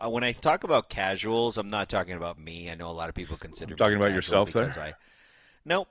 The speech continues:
Speaker 1: nope, nope. I know a lot of people consider me a casual because I, well, a lot, when I mean a lot of people, I mean certain commenters on YouTube. But when I talk about
Speaker 2: <laughs>
Speaker 1: casuals,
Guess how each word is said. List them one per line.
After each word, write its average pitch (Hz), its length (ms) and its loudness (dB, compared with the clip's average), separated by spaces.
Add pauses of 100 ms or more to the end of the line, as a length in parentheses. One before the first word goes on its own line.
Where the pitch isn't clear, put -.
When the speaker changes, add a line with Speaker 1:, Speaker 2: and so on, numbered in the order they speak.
Speaker 1:
nope, 127 300 -4
nope. 82 160 -10 (320)
I 113 140 0
know 151 140 0
a - 40 4
lot 147 160 6
of 127 60 -4
people 117 200 0
consider 104 400 -6
me 101 100 -4
a 87 40 -4
casual 95 420 -2
because 92 380 -6
I, 85 340 -4
well, 123 140 0
a 135 140 2
lot, 147 220 10
when 151 120 6
I 170 40 6
mean 196 140 0
a 180 60 0
lot 127 180 4
of - 80 -2
people, 98 280 -4
I 85 100 -4
mean 85 180 -12
certain 87 320 -8
commenters 80 540 -14
on 80 100 -14
YouTube. 80 320 -14 (500)
But 151 160 6
when 165 120 2
I 240 140 4
talk 170 280 12
about 131 300 12
Speaker 2:
<laughs> - 0 -
Speaker 1:
casuals, 120 880 6